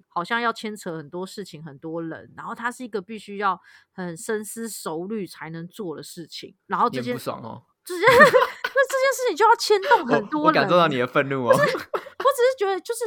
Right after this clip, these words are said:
Speaker 1: 人家常常说要结婚，结婚，我就真的觉得这件事不是这么简单，它，它牵扯太多事情了，它没有，不是两个新人，两个，两个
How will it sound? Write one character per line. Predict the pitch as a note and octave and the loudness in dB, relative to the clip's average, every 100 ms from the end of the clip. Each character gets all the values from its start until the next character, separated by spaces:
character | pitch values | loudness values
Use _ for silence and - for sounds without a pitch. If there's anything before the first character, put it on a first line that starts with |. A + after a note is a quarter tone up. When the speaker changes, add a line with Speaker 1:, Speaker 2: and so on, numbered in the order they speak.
| D4 | -2
Speaker 1:
人 | C4+ E4+ | 0 0
家 | |
常 | G4+ C#4+ | 2 2
常 | C#4+ | 2
说 | D#4 | 0
要 | |
结 | D#4+ A3 | 0 -2
婚， | A#3+ | -2
结 | G#3+ | -4
婚， | A#3 | -4
我 | A3+ | -4
就 | F3+ D4 | -8 -8
真 | D4 | -6
的 | G#3+ | -4
觉 | F#3 | -6
得 | F#3 | -6
这 | B3+ | -6
件 | B3 A#3 | -6 -6
事 | B3+ G3 | -8 -10
不 | F3+ | -8
是 | F3+ A3+ | -12 -12
这 | - - A3 | -12 -6 -6
么 | D#3+ - | -6 -14
简 | - E3+ _ - | -12 -12 _ -10
单， | C3 G3 _ | -10 -10 _
它， | - E4 _ | -8 -8 _
它 | - F4 | -6 -4
牵 | F#4 F4+ | -4 -6
扯 | B3 | -8
太 | - - B3+ | -8 -4 -4
多 | F#3 F#3+ F#3+ | -4 -8 -8
事 | - G3+ - | -8 -12 -12
情 | - - | -18 -20
了， | - | -14
它 | F4+ | -6
没 | F4 | -4
有， | G#3 F3 | -4 -8
不 | - | -10
是 | A#3+ F4+ | -6 -4
两 | F#3+ E3 | -4 -6
个 | F3 E3+ _ | -8 -10 _
新 | - - B3 B3+ | -10 -6 -6 -6
人， | G3+ D#3 F3+ | -6 -6 -10
两 | D#3+ | -12
个， | D#3+ E3+ - _ _ _ - | -8 -10 -12 _ _ _ -6
两 | F#3 E3+ | -6 -4
个 | F3 | -6